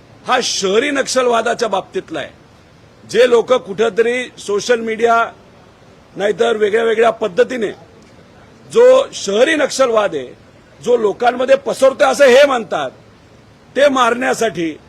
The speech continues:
नाहीतर त्याला आळा घालण्यासाठी तुम्ही हा जनसुरक्षा कायदा आणलाय.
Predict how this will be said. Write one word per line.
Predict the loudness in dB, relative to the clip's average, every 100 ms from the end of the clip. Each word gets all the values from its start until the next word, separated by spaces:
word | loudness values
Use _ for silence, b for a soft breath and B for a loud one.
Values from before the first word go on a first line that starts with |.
| -18 -10
नाहीतर | -4 -4
त्याला | -2 -2 0
आळा | 0 0 2 2
घालण्यासाठी | 2 0 -2 -4 -4 -8 -8
तुम्ही | -8 -6 -2
हा | -2
जनसुरक्षा | -2 -4 -6 -8 -8 -6 -8
कायदा | -6 -6 -4 -6
आणलाय. | -6 -6 -8